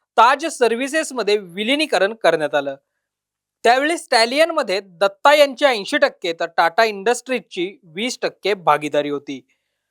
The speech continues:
त्यांनी टीसी सर्व्हिसेसमध्ये संचालक म्हणूनही काम केलंय, त्यामुळं त्यांचे रतन टाटा यांच्याशी अनेक वर्षांचे व्यावसायिक संबंध होते.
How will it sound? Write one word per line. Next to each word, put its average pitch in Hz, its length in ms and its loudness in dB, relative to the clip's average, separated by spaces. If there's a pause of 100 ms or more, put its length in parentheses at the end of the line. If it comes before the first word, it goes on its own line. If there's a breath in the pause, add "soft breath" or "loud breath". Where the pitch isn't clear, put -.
(800)
त्यांनी 240 240 4
टीसी 311 500 0
सर्व्हिसेसमध्ये 254 1000 0
संचालक 269 640 2
म्हणूनही 214 440 -4
काम 160 340 0
केलंय, 143 320 -8 (480)
त्यामुळं 202 280 4 (120)
त्यांचे 196 380 4
रतन 220 380 2
टाटा 202 360 2
यांच्याशी 180 680 -2 (440)
अनेक 285 340 0
वर्षांचे 233 640 0
व्यावसायिक 208 640 0
संबंध 165 500 -4
होते. 151 340 -6